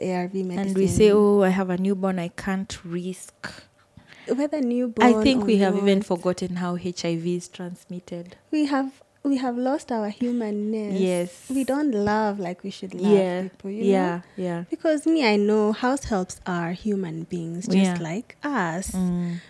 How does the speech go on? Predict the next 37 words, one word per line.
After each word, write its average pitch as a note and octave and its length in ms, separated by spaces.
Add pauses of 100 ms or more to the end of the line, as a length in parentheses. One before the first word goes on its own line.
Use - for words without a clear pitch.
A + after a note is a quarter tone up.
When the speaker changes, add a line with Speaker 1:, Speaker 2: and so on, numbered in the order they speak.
(160)
Speaker 1:
But - 180
then C4 300
you G#3+ 160
find G#3 360
that F#3 460
we A3+ 140
want A3+ 280
to G#3 60
treat - 360
them F3 340 (240)
like F3+ 420
lesser G3 680
Speaker 2:
Mm. F#3+ 140
Speaker 1:
human F3 320
beings. F#3+ 500
Speaker 2:
Mm. F3 420 (180)
Speaker 1:
Because C#4 400
I C#4 100
wouldn't E4+ 360
treat C#4 240
Maggie A3 680 (680)
badly G#3 460
because A#3 260
she's F#3+ 200
my E3+ 140
friend. G#3 520 (160)
Speaker 2:
Mm. F3+ 300 (140)
Speaker 1:
And B3 200
then C4 400
I G#3 180
go G#3+ 140
and G#3 160
treat G#3 220
my F3+ 100
house F#3+ 300
help E3 260
like C#3+ 320